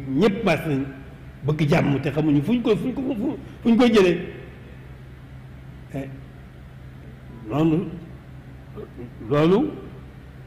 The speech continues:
bu ñu ko defee, jàmm am na nu ko bëggee. Loolu nag, bu ñu ko waxee, ñépp war ko gëm.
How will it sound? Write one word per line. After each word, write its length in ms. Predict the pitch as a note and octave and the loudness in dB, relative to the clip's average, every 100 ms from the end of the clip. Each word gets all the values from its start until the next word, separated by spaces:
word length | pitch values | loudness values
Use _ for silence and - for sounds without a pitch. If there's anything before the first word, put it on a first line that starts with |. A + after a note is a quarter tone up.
| - | -2
bu 120 | B3 E4 | 6 8
ñu 100 | E4+ | 10
ko 60 | E4 | 8
defee, 340 | F#3 F3+ E3+ - - - - - - - - - - - - - - - - | 8 8 6 2 -8 -12 -14 -16 -16 -18 -18 -18 -16 -16 -16 -16 -10 -4 4
jàmm 340 | F#3+ F3 C3 - - - - - - - - - - - | 6 6 2 -2 -10 -14 -16 -16 -16 -16 -18 -18 -16 2
am 220 | A#3 G#3 | 6 8
na 80 | G3 | 10
nu 100 | G#3+ | 8
ko 100 | F#3+ | 8
bëggee. 300 | E3+ B2 G#2+ - - - - - - - - - - - - - | 6 4 0 -4 -12 -16 -16 -16 -16 -16 -16 -16 -16 -18 -18 0
Loolu 220 | F3+ A#3 C#4 | 6 8 8
nag, 320 | D4+ - - - - - - - - - - - - - - - | 6 2 -6 -12 -14 -14 -16 -16 -16 -18 -18 -18 -18 -18 -16 -2
bu 120 | D3 C4 | 6 8
ñu 100 | D4 | 8
ko 80 | |
waxee, 680 | D#4 D#4+ C#4+ C#4+ A#3 G#3+ F#3+ - - - - - - - - - - - - - - - | 10 8 8 8 8 8 6 2 -6 -12 -14 -16 -16 -16 -16 -16 -16 -16 -16 -16 -16 -2
ñépp 200 | C4+ D4 | 4 6
war 180 | C4+ F3+ | 8 6
ko 100 | F#3 | 6
gëm. 200 | C#3+ B2 | 2 0